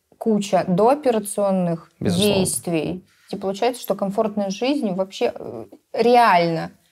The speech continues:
Speaker 2: Безусловно.
Speaker 1: А, я хотела сказать, что бесплатно это можно получить, да? То есть возвращаясь, вот
Speaker 2: Значит,
Speaker 1: какую часть можно по
Speaker 2: если
Speaker 1: О М С?
Speaker 2: я, я хотел бы завершить предыдущий вопрос.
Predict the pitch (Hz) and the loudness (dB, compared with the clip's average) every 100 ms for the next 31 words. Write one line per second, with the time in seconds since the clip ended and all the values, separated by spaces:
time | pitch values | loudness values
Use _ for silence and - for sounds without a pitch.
0 | _ - 113 - 117 110 156 202 202 208 | _ -8 -6 -4 -4 -2 2 4 4 2
1 | 240 240 277 - 226 202 214 - 247 190 | 2 2 2 0 -2 -2 -2 2 4 4
2 | - 170 180 175 170 170 180 170 175 170 | 2 -4 -2 -4 -4 -6 -6 -6 -4 -2
3 | 208 285 240 208 196 202 262 - 262 - | 0 2 0 -2 -4 0 0 2 4 4
4 | - 147 240 320 392 359 311 247 262 320 | 2 2 0 4 4 4 2 4 4 4
5 | 269 269 185 139 240 240 226 196 196 - | 4 4 4 4 4 4 4 2 0 -2
6 | 123 131 - 135 - 131 - 120 120 123 | 0 2 2 0 0 -2 0 0 0 -2
7 | 120 - 113 - 117 113 120 120 127 - | -2 -2 -6 -6 -2 -2 -4 -2 -4 0
8 | 180 190 - | 0 0 -6